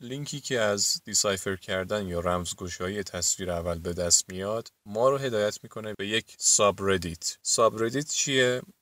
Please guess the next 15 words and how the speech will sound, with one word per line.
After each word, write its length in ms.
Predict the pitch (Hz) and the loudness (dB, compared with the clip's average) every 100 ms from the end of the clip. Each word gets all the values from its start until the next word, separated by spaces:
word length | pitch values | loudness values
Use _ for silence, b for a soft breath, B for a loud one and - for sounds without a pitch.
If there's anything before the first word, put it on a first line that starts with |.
| _ 156 | _ -10
به 160 | 135 - | -4 6
صفحات 640 | - 131 131 127 143 - | 6 8 6 6 4 2
جانبی 800 | 151 127 113 107 104 113 117 101 | -2 2 2 2 0 2 2 6
سایت 420 | - 107 101 - | 6 4 0 -2
ردیت 640 | 92 95 95 113 147 - - | -4 0 0 0 -2 -4 -6
که 140 | _ 107 | _ -8
هر 180 | 110 113 | -8 -8
کدوم 400 | 113 110 113 113 - _ | -14 -12 -12 -12 -18 _
محتوای 560 | 127 92 - 95 92 92 | -14 -14 -6 -4 -2 -4
خاص 360 | - 107 - | -2 0 0
خودشون 480 | 104 107 98 - 90 | 0 -2 -2 -4 -4
رو 100 | 87 | -6
دارن 380 | 85 90 98 110 | -2 0 0 -2
می‌گن 340 | 104 95 98 | -6 -4 2
سابردیت. 800 | 101 - 95 87 85 78 - - | 4 4 2 0 -2 -4 -12 -16